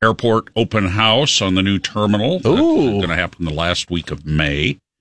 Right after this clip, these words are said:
Speaker 2: Ooh.
Speaker 1: And that's, what, just a week or two before the new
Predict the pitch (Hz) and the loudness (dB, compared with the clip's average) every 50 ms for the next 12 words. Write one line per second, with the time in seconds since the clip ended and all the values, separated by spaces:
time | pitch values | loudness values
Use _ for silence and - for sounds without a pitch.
0 | _ - 95 123 196 269 294 302 254 95 87 - - - 80 82 85 82 87 101 | _ -2 0 2 2 4 2 2 2 0 -2 -6 -8 -6 -6 -4 -2 -2 -2 -2
1 | - - - 101 82 87 92 - 82 - - 92 85 80 78 82 98 120 - - | -2 -2 -4 -4 -4 -4 -4 -4 -4 -2 0 -2 -2 -2 0 0 0 -2 -2 -2
2 | - 95 76 - - 107 101 90 90 82 78 - 95 101 98 98 101 90 90 87 | -4 -4 -2 -2 0 0 0 2 0 -2 -2 -2 -4 -2 0 0 0 0 0 0
3 | 92 92 92 95 | 0 2 0 0